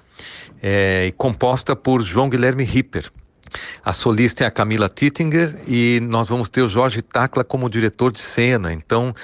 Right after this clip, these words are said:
vamos ter um pequeno cenário, é, não é propriamente, não é uma ópera, uma peça só pra soprano e orquestra,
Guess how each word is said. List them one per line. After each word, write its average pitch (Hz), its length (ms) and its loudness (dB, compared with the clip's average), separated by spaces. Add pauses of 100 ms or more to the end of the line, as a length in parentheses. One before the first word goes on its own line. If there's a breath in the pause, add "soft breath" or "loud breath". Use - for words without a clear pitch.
(240 loud breath)
vamos 117 300 0
ter 139 140 0
um 143 80 0
pequeno 120 320 0
cenário, 110 720 0 (320 loud breath)
é, 95 380 2
não 107 200 2
é 135 60 0
propriamente, 104 920 -2
não 95 140 -2
é 127 60 4
uma 107 180 0
ópera, 95 480 0
uma 78 240 -8
peça 113 380 -2
só - 180 -4
pra 131 160 -2
soprano 117 640 0
e 95 60 -2
orquestra, 98 680 -2